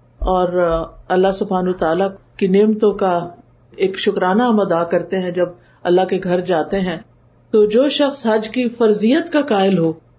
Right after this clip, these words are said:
طاقت بھی ہو، پیسہ بھی ہو، لیکن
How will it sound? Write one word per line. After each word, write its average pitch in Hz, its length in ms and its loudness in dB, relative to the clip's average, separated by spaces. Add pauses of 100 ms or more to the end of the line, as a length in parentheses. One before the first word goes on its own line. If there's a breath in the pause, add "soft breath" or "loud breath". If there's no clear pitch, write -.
(240)
طاقت 226 420 0
بھی 233 140 0
ہو، 202 240 4
پیسہ 202 400 0
بھی 220 300 0
ہو، 175 200 0 (360 loud breath)
لیکن 233 560 2